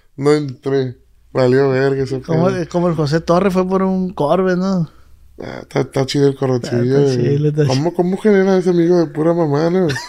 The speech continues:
Speaker 1: Mi respeto del viejo ese, o sea, mi respeto de... le sabe.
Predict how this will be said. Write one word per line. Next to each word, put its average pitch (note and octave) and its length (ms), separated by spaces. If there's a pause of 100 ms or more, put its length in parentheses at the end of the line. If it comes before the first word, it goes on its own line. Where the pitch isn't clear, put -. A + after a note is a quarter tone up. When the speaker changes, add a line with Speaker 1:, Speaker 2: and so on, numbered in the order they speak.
(500)
Speaker 1:
Mi E3 120
respeto E3 600
del G3 160
viejo F#3+ 260
ese, G#3+ 220
o G#3 80
sea, G3 160
mi E3 100
respeto D3+ 640
de... D#3+ 180 (320)
le C#3 220
sabe. D#3 600